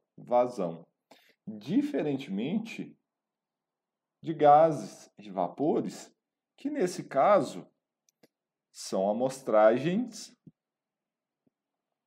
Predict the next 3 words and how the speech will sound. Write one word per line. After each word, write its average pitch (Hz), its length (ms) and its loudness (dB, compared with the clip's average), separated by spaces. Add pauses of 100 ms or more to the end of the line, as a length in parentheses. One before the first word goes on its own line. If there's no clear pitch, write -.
(200)
em 165 360 -6 (320)
baixa 104 880 2
vazão. 82 640 -2